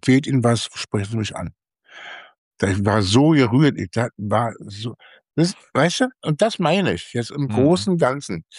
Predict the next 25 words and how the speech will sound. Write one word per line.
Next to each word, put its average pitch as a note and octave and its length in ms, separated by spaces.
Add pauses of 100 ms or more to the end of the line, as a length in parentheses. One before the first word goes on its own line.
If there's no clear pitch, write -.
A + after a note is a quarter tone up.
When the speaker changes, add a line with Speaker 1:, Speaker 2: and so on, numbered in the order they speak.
(380)
Speaker 1:
Ja, G#2 240 (260)
ich - 140
muss D3 260
doch A#2+ 220
erst B2+ 400
sehen, A2+ 280
dass G2 320
mir D3+ 600 (220)
und B2+ 380 (140)
Deutschen G#2+ 480
gut G#2+ 280
geht. - 280 (460)
So F2 260
eine B2+ 300
Nation, C3 640
so G#2+ 100
eine A2 220
Wirtschaftskraft, A#2 920
die G#2+ 140
wir G#2 140
hatten, - 420 (260)
wie A2+ 100
wir G2+ 180
waren, G#2 420 (560)
ja, G2+ 240